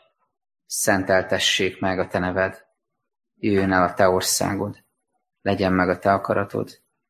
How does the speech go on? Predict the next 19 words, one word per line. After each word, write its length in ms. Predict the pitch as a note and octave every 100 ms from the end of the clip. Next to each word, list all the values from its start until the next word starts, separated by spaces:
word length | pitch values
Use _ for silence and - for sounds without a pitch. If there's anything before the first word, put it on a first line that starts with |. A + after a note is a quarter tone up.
| _ _ -
amint 320 | G2+ F2+ F#2
a 60 |
mennyben, 760 | F#2 F#2 G2+ G#2+ A2 A2+ - _ _
úgy 160 | G#2 F#2+
a 60 |
földön 400 | F2+ F2+ F2+ F#2
is. 380 | F#2+ - - - - - _ _ _ _ _ _
Mindennapi 520 | - G2+ G2 G2 F#2 G2
kenyerünket 880 | G#2 G2 F#2 F#2+ F#2 G2+ - - -
add 200 | F2 F#2
meg 160 | F2+
nékünk 480 | F#2 F#2 - G2+ -
ma, 260 | - A2 - _ _ _ _ _ _
és 100 | -
bocsáss 420 | G#2+ G2+ G2+ F#2 -
meg 140 | F#2+
a 40 |
mi 120 | F#2+ F2+
vétkeinket, 1000 | G#2 G2+ - G#2+ A2 G#2+ A2 - -